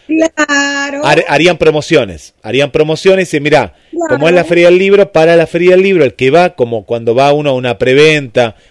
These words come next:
Speaker 2: o va a una presentación, sale más barato, y eso es lo que no hay, es la crítica que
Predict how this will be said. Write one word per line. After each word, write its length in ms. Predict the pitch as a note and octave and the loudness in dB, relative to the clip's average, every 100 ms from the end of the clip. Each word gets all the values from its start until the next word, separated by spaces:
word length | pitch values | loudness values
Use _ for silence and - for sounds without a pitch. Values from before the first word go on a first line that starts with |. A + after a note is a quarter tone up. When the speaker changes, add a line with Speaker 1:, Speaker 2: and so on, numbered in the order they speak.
| _ | _
Speaker 2:
o 180 | G#2+ A2 | -8 -4
va 160 | C3 | -2
a 40 | C3+ | -2
una 360 | C3+ C3 B2 | -2 -2 -4
presentación, 800 | - A2 B2+ A#2+ A#2+ - F#3+ A3 - _ _ | -4 -8 -8 -4 -4 0 -2 -2 -10 _ _
sale 320 | - C#3+ C#3+ | -6 -4 -2
más 160 | C#3 B2 | -4 -4
barato, 320 | B2 G#2+ - | -2 -4 -4
y 140 | A#2 | -4
eso 280 | D#3 F#3 F#3+ - _ _ - | -4 -2 -4 -6 _ _ -8
es 120 | C3 | -4
lo 160 | C#3 C3+ | -2 -2
que 120 | C3 | -2
no 120 | B2 | -4
hay, 120 | F2 E2 _ - | -6 -10 _ -6
es 140 | C3 | -2
la 120 | C#3+ | -2
crítica 520 | C3+ E3 D#3 E3+ F3+ - | -2 -4 -4 -2 -2 -2
que 320 | D3+ E3 | -2 -2